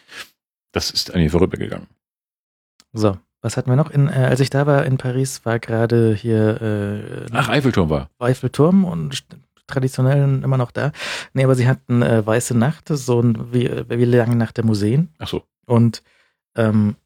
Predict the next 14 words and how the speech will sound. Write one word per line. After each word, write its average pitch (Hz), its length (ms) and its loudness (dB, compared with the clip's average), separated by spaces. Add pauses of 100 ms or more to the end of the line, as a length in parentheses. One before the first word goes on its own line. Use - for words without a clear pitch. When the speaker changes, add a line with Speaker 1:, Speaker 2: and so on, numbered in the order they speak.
(100)
Speaker 2:
sehr 113 200 0
großen 113 340 -2
Auflauf 117 500 -2
und 113 100 0
die 113 60 2
hatten 120 160 -2
Kunst 156 360 0
vorm, 120 300 2
vorm 110 180 -2
Rathaus 123 400 -6
stehen. 123 320 -10 (560)
So 104 360 2 (420)
<laughs> - 1040 -10
irgendwie - 320 -4